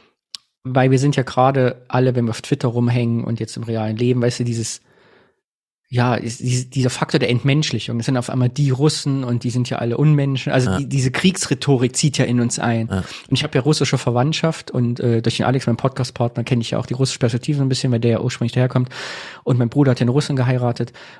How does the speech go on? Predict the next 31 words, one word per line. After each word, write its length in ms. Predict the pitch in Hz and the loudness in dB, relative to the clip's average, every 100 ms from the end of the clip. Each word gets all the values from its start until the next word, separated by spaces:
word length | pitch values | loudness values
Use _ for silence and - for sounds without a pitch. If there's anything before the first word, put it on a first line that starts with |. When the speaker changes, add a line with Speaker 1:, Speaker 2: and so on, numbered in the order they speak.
| _ | _
Speaker 1:
Und 340 | 135 127 123 | 2 2 2
man 120 | 143 131 | 0 0
versteht 500 | 135 - 170 202 160 | 0 0 0 0 0
aber 100 | 131 | 0
besser, 300 | 147 - 143 | 0 0 -2
wie 60 | |
die 140 | 135 127 | -4 -2
denken, 240 | 135 160 | 0 2
wenn 80 | 139 | 2
man, 180 | 123 113 _ | 0 -2 _
also 220 | 135 127 | -2 2
wenn 80 | 143 | 4
man 180 | 143 127 | 4 2
weiß, 360 | 135 139 180 - | 0 2 2 2
dass 120 | 131 | -2
die 140 | - 123 | -2 -2
Propaganda, 480 | 135 127 131 139 | -2 0 0 0
wie 80 | 127 | 0
die 80 | 127 | -2
funktioniert 400 | - 139 139 123 | -2 -4 -4 -4
und 120 | 123 | 0
wirkt, 260 | 139 156 156 | 2 2 0
dann 440 | 120 - - - - | -4 -6 -12 -12 -6
ist 160 | - | -2
das 100 | 147 | 0
nicht 140 | 147 131 | 0 0
so 60 | |
entmenschlichen, 560 | 127 131 151 185 147 135 | 0 2 0 0 -2 0
sondern 160 | 127 123 | 0 2
man 160 | 123 | 0
f-, 200 | 123 - | -2 -12